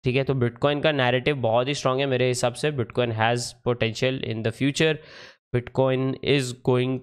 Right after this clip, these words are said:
to be a hedge। बहुत सारे इन लोगों के लिए against inflation, तो definitely Bitcoin की तरफ अपनी जो है नज़रें गड़ा के खुली रखना।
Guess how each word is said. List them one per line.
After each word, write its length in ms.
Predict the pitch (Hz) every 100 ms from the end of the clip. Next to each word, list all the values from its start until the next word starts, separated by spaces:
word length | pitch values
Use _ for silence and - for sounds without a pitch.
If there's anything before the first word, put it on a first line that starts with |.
| 139
to 80 | 127 127
be 260 | 135 -
a 80 | 127 117
hedge। 420 | 123 131 135 - - -
बहुत 300 | 117 117 -
सारे 240 | 120 120
इन 80 | 120
लोगों 300 | 113 113 123
के 120 | 127
लिए 200 | 123 123
against 440 | 113 110 117 113 113
inflation, 540 | 107 110 113 165 185
तो 120 | 147
definitely 480 | 120 110 117 117 120
Bitcoin 340 | 113 - 120 117
की 80 | 117
तरफ 200 | 120 117
अपनी 260 | 113 113
जो 120 | 113
है 220 | 113 165 - - - _ 120
नज़रें 400 | 120 117 131 123
गड़ा 240 | 117 113
के 180 | - 165
खुली 340 | - 123 123
रखना। 360 | 110 - 104